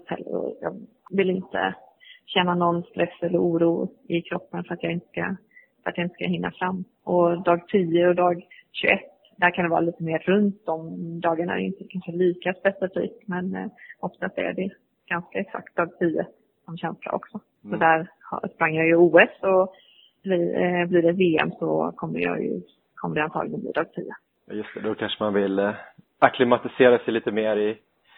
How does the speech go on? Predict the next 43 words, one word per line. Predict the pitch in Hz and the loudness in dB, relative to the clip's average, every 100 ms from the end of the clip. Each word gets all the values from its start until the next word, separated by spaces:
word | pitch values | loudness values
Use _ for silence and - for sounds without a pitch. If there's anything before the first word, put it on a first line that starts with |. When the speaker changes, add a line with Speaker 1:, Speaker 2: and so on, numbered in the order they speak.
| _ _ - | _ _ -12
Speaker 2:
ett | 117 - - | -12 -12 -10
nytt | 110 107 - | -6 -4 4
land | 117 117 101 | 6 6 2
sådär, | - 98 104 - _ _ | -6 -6 -6 -8 _ _
Qatar | - 101 104 98 95 | -6 -4 -2 -2 -2
och | 90 95 - | -4 -8 -4
tidsskillnad | 110 98 - 190 | -4 -4 4 10
Speaker 1:
Ja. | 190 202 | 12 10
Speaker 2:
och | |
sånt, | 226 92 _ _ | 6 -6 _ _
än | 101 92 | -8 -6
att | 92 - | -8 -6
bara | 92 | -4
åka | 90 - | -4 -6
till | - - | -16 -12
Sevilla. | 92 90 95 90 - _ _ | -8 -4 -4 -6 -8 _ _
Speaker 1:
Ja. | 190 185 202 - - _ _ | 4 6 4 0 -20 _ _
Speaker 2:
Så | - | 6
Speaker 1:
Ja, | 185 | 6
Speaker 2:
det | 175 | 8
här | 185 | 6
Speaker 1:
då | 180 | 6
är | 180 | 4
ju, | 175 175 175 180 | 6 4 4 2
jag | 180 | 0
har | 180 196 196 | 0 0 2
ju | 190 | 2
sprungit | 190 196 175 180 | 2 0 0 0
en | |
Diamond | 175 175 170 175 | 4 4 4 0
League | 190 196 | 0 2
där. | 202 208 - - _ - | 2 0 -2 -20 _ -2
Speaker 2:
Ja. | 127 113 - | 0 0 -2
Speaker 1:
Eh, | 101 - - - | -4 -4 -4 0
och | 185 | 2
det | 175 | 2
var | 175 175 180 - - | 4 2 0 -8 0
väldigt, | 185 185 170 175 180 | 6 6 6 2 2
väldigt, | 190 190 | 0 0
väldigt | 95 180 - 98 | -2 -2 -4 -2
varmt | 92 92 - | 0 0 -4
och | 95 | -10
fuktigt. | - - | -10 -14